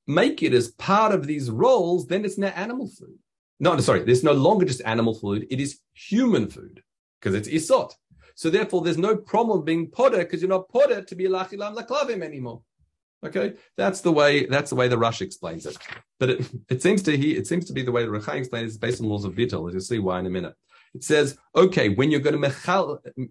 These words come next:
itpardu, when you're gonna take this karshinim, the begem tameh, and divide it, distribute it amongst all these rolls, again, a, sm-, a small amount in each, so it can't make a tameh.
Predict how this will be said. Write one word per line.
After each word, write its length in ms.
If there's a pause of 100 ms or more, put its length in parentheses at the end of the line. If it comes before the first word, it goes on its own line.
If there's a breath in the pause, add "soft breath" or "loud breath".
(100)
itpardu, 680
when 100
you're 80
gonna 200
take 260
this 340 (160)
karshinim, 480
the 100
begem 300
tameh, 360
and 120
divide 380
it, 140
distribute 420
it 160 (220)
amongst 260
all 120
these 200
rolls, 240
again, 220
a, 40
sm-, 200 (100)
a 80 (320)
small 300
amount 260
in 80
each, 160
so 120
it 80
can't 220
make 160
a 60
tameh. 400